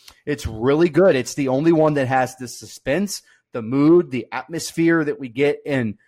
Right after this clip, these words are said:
twenty eighteen and seventy-eight. And I like it a lot.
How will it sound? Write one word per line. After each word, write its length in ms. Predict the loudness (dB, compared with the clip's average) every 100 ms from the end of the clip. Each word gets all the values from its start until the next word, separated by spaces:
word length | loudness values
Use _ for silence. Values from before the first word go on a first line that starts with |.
| _
twenty 300 | -4 -2 0
eighteen 480 | -2 -4 -4 -2 0
and 140 | -2
seventy-eight. 640 | -2 -2 -2 -4 -2 -2 -4 _ _ _ _ _ _ -16
And 100 | -12
I 80 | -10
like 420 | -8 -4 -2 -2
it 80 | -4
a 40 |
lot. 400 | -2 0 0 -2